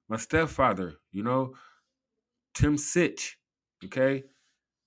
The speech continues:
You can't even, you don't even know how to spell that shit, you know what I'm saying? I could put out a poll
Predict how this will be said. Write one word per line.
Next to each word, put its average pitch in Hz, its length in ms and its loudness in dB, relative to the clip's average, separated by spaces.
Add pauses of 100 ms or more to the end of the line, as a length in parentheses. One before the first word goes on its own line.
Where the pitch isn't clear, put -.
(200)
You 95 80 -8
can't 151 240 2
even, 151 400 2
you 139 160 0
don't 165 160 0
even 156 160 0
know 151 80 0
how 151 60 2
to 143 80 2
spell 165 400 4
that 117 140 2
shit, - 360 -8
you - 60 -18
know 110 60 -6
what - 20 -2
I'm 117 60 -2
saying? 131 220 -4
I 156 100 2
could 139 180 -8
put 151 120 2
out 143 160 4
a 113 60 0
poll 156 580 2